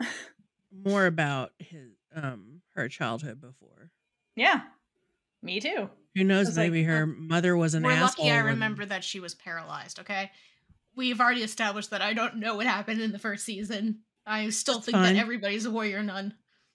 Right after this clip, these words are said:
Speaker 2: Okay.
Speaker 1: Okay.
Speaker 2: Well,
Speaker 1: It's
Speaker 2: we'll,
Speaker 1: okay.
Speaker 2: we'll just move on from there.
Speaker 1: Yeah, so after Miguel and Ava piece out of there with the crown, leaving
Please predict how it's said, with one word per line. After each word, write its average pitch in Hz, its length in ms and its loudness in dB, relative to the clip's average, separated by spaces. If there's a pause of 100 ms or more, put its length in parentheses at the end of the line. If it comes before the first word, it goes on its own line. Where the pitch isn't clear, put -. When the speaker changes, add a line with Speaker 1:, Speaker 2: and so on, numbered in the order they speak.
(600)
Speaker 2:
Okay. 269 320 2
Speaker 1:
Okay. - 280 -6
Speaker 2:
Well, 202 200 4
Speaker 1:
It's 233 80 0
Speaker 2:
we'll, 240 140 4
Speaker 1:
okay. 220 140 4
Speaker 2:
we'll 226 80 2
just 254 400 -2 (520)
move 208 200 2
on 233 180 4
from 277 220 -4
there. 147 260 -2 (540)
Speaker 1:
Yeah, 240 260 0
so - 180 -6
after 226 560 2
Miguel 220 380 4
and 196 60 0
Ava 175 600 2
piece 190 200 -10
out 180 160 0
of 175 60 -4
there 185 140 -6
with 185 120 -10
the 175 120 -10
crown, 170 640 -6
leaving 180 500 -8